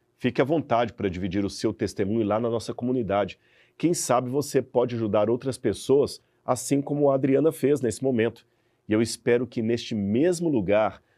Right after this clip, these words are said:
nós possamos conversar sobre a importância do perdão para o seu futuro. Isso mesmo, o seu futuro depende disso e nós estamos aqui juntos com você,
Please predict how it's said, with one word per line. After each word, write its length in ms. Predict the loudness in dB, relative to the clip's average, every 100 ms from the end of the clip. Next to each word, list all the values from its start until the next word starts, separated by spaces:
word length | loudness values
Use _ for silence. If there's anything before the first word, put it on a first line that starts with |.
| _
nós 160 | -4 -4
possamos 420 | -4 -6 -6 -8
conversar 800 | -4 -4 -2 -4 -2 -2 -2 -4 _ _
sobre 340 | -6 -4 -2
a 20 |
importância 840 | -2 -2 -6 -6 -2 0 0 -2 -4
do 120 | -4
perdão 540 | -4 -4 0 0 0 -4 _ _
para 180 | -2 -2
o 40 |
seu 240 | -2 -2 -2
futuro. 640 | -2 -10 -4 -2 -2 -4 -14 _ _ _ -6
Isso 220 | -4 0
mesmo, 360 | 2 2 0 -12 _ _ -12
o 100 | -10
seu 360 | -6 2 2
futuro 680 | 2 -8 -8 -2 -2 -2 -4 _ -8
depende 500 | 0 0 2 -2 -2
disso 360 | -2 -4 -4
e 40 | -6
nós 240 | -4 -4
estamos 420 | -6 -8 -6 -6
aqui 300 | -8 -6 -6
juntos 480 | -4 0 -2 -2 -8
com 160 | -6 -6
você, 420 | -6 -6 -8 -8